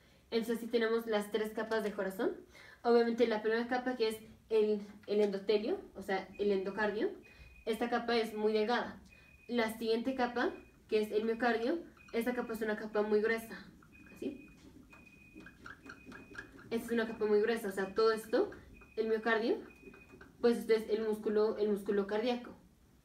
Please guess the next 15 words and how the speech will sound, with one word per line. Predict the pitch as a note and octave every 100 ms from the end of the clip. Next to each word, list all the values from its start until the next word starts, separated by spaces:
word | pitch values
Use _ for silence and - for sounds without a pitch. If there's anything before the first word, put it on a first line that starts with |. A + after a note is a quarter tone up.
| -
así. | - - - - - - - - - - - - - - - - - -
Y | A#3+
la | A#3
siguiente | A#3 A3+ A#3
capa | A#3+ A#3
es | A#3 A3+
tejido | - G3+ G#3+ A3+
conectivo, | A#3 A#3 A#3+ B3+ A#3 F#4 - - - - - _ - _ - -
tejido | G#3 G#3+ G#3
conectivo, | A3 A#3 A#3 A3+ B3 - - -
que | G#3
es | G3
el | G3+ G3+ F#3
epicardio. | F#3+ - - A#3 G3 - - - _ - - - - - - - _ _ - -
Epicardio. | - - -